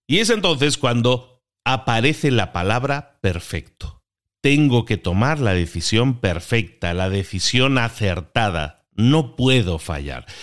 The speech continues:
La decisión perfecta hace que yo me bloquee a la hora de tomar decisiones. ¿Por qué? Porque empiezo a sobreanalizar. Es decir, tengo que tomar una decisión, no me puedo equivocar, tiene que ser la decisión perfecta, no es reversible,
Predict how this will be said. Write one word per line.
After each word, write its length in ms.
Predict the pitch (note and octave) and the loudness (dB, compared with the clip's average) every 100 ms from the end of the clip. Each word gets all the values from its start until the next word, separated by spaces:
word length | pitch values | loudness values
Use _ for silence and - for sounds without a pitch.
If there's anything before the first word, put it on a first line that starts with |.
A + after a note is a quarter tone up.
| - | -4
La 240 | A2 A#2+ A#2+ | 2 4 4
decisión 720 | A#2 G#2+ A2 G2+ C#3 E3+ F3+ | 2 2 -2 -2 0 0 0
perfecta 920 | B2+ F#2+ - - A#2+ A2 - D#2 D2+ _ - | -2 -2 -6 0 0 0 -6 -6 -6 _ -2
hace 500 | B2+ B2+ - F2+ - | 0 0 -2 -4 -4
que 240 | E2+ D#2 | -8 -2
yo 340 | F#2 C3 C#3+ G#2 | 2 2 0 -2
me 200 | F#2 F#2+ | 0 2
bloquee 540 | D#2+ E2 - A2 A2+ | 0 -4 0 0 2
a 80 | E2+ | 0
la 140 | E2 | 0
hora 160 | F2+ F#2 | 0 0
de 100 | E2 | -2
tomar 320 | - D#2 D#2+ | -4 -6 -4
decisiones. 480 | D#2+ E2 E2 E2+ D#2 | -6 -6 -4 -4 -2
¿Por 180 | B2 B2 | -2 0
qué? 180 | D#3 - - - | -2 -2 -12 -2
Porque 220 | B2 B2+ | 0 0
empiezo 340 | B2 D3+ C#3+ | 0 0 2
a 120 | D3+ D#3+ | 0 2
sobreanalizar. 1500 | - C3 A#2+ G#2 G2 F#2+ F2+ E2+ D2+ D2 - B1+ B1+ A2+ _ - | 2 4 4 2 2 2 2 0 0 -4 -6 -10 -10 -12 _ -6
Es 140 | F2+ | -4
decir, 280 | F#2 D#2 C#2+ | -4 -6 -8
tengo 220 | F#2+ F2 | -4 -4
que 80 | E2 | -4
tomar 180 | D#2+ D2+ | -4 -2
una 140 | D#2+ | -2
decisión, 480 | E2+ F#2 F2+ E2+ F2+ | -2 -2 -2 -2 0
no 100 | D#2+ | -2
me 120 | D#2+ | -4
puedo 180 | D#2+ D#2+ | -4 -6
equivocar, 480 | D2+ E2+ E2 F#2 F#2 | -4 -6 -2 -4 -4
tiene 280 | G2+ F2+ E2 | -2 -2 -2
que 120 | - | -4
ser 200 | - F2+ | -4 -2
la 100 | E2+ | -2
decisión 800 | E2 - F2+ F2 E2 E2 E2 D#2+ | -2 -4 -6 -4 -2 -2 -4 -4
perfecta, 540 | F#2+ E2 G2+ D#2+ G2 - - - | -6 -4 -6 -4 -4 -4 -12 0
no 320 | A2 B2 A#2+ | 4 6 6
es 340 | A#2 A2 - - | 4 2 -4 -4
reversible, 800 | G2 G#2+ A2+ B2+ A2+ B2 A2+ B2 | -2 0 2 2 2 2 2 0